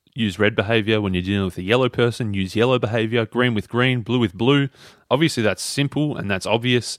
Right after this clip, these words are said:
It's not as easy to do. It's not as easy for you to step outside your own natural color and step into somebody else's. But really, that's the best way to communicate with other people, is not to speak with your, uh, language, but to communicate in their language.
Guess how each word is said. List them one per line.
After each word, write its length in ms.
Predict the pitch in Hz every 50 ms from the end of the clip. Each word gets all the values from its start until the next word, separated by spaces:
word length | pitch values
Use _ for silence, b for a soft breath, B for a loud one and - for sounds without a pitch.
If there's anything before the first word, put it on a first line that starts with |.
| B B B B B
It's 160 | - - - -
not 100 | 160 165
as 140 | 123 90
easy 260 | 104 110 127 120 123 113
to 120 | - 113
do. 160 | 110 139 160
It's 160 | 175 - -
not 120 | 113 110 117
as 120 | 104 92
easy 200 | 113 113 107 117
for 140 | 120 - -
you 60 | 107
to 60 | 104
step 280 | - - - 113 104 -
outside 420 | 107 104 - - - 104 101 104
your 140 | 101 95 98
own 140 | 101 98 92
natural 500 | 98 101 101 - - - 113 107 101 b b b b b -
color 380 | - - 117 120 120 117 113 -
and 140 | 101 92 -
step 260 | - - 101 - -
into 140 | 98 92 92
somebody 400 | - - 101 95 95 92 98 110
else's. 440 | 131 143 - - 156 151 147 - B B B B B -
But 100 | 214 202
really, 240 | 131 190 196 165
that's 160 | 117 104 - -
the 60 | 104
best 240 | 87 92 90 - -
way 100 | 98 95
to 80 | 95 -
communicate 480 | - - 92 95 95 92 - - 101
with 140 | - 90 -
other 140 | 92 87 90
people, 340 | - - 104 101 - 107 104
is 100 | 98 87
not 180 | 117 135 135 -
to 60 | 117
speak 360 | - - - 113 104 - -
with 180 | 104 - - _
your, 420 | - 104 117 135 143 147 139 - b b b b b -
uh, 200 | - 110 110 107 - -
language, 480 | - 110 117 139 156 156 160 165 151 -
but 100 | - 98
to 60 | - -
communicate 580 | - - - 107 104 98 98 - 95 92 87 -
in 100 | 98 95
their 180 | 98 95 95
language. 580 | 92 90 92 92 90 92 92 - - - - -